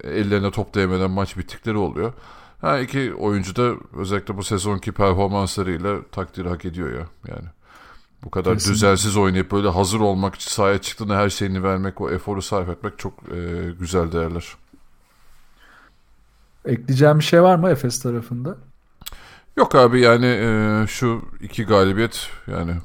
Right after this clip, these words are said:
Speaker 1: e, şey, kaymak bal oldu yani, ne denirse artık, çok şey.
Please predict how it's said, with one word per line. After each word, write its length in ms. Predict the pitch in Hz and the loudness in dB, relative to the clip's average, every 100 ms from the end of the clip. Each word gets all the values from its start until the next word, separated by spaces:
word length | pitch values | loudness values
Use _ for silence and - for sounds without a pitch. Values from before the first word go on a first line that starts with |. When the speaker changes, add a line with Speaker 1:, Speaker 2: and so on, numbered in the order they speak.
| - - - - - - - 52 - | -10 -20 -20 -20 -18 -16 -14 -12 -12
Speaker 1:
e, 40 | - | -10
şey, 200 | 98 87 | -6 -6
kaymak 500 | - 98 95 95 87 | -4 -2 0 -2 0
bal 140 | 98 92 | 2 4
oldu 280 | 90 82 90 | 2 0 0
yani, 280 | 87 85 | 0 0
ne 160 | 85 87 | 0 -2
denirse 380 | 87 90 85 90 | -2 0 0 0
artık, 300 | 82 101 85 | -2 -4 -10
çok 240 | 92 - | -12 -12
şey. 200 | - 87 | -8 -8